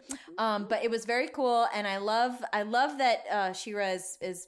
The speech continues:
you know, inspiring this young, lovely person to, um, you know, do good for others and really stretch that empathy muscle. So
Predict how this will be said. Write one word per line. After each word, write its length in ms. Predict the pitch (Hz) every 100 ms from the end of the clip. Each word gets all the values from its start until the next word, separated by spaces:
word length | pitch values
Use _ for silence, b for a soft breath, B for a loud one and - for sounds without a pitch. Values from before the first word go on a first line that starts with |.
| _
you 140 | - 190
know, 160 | 165
inspiring 840 | 165 170 - 214 214 208 196 190 185
this 240 | 185 180 220
young, 460 | 190 196 196 196 b b b b _
lovely 600 | 190 202 214 214 208 - -
person 560 | 202 180 175 170 170 165
to, 400 | - 185 175 170 -
um, 340 | 170 160 - _ _
you 80 | 180
know, 220 | 143 160 _ _ _ _
do 120 | 202 185
good 220 | 180 165
for 160 | 185
others 400 | 165 160 160 160
and 320 | 156 151 151 - b b b -
really 220 | 180 170
stretch 380 | 165 190 170 -
that 160 | 175 -
empathy 420 | 180 170 - 170
muscle. 420 | 160 160 160 151
So 520 | 156 165 156 170 170